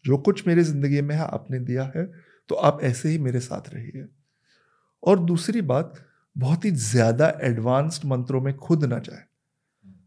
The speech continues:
अगर आपको जाना है तो इन मंत्रों से क्या होता है, आपकी फाउंडेशन बन जाती है।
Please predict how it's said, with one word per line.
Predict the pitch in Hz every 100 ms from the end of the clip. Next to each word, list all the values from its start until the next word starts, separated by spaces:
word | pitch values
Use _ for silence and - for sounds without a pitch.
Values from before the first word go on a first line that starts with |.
| _ _
अगर | 143 160 196
आपको | 190 196 196
जाना | 131 123 135
है | 156 151 170
तो | 170 - -
इन | 170 170
मंत्रों | 156 147 156 151
से | 151
क्या | 170 180
होता | 180 175 175
है, | 175
आपकी | 175 170
फाउंडेशन | - 127 135 156 - 190
बन | 151 120
जाती | 117 -
है। | -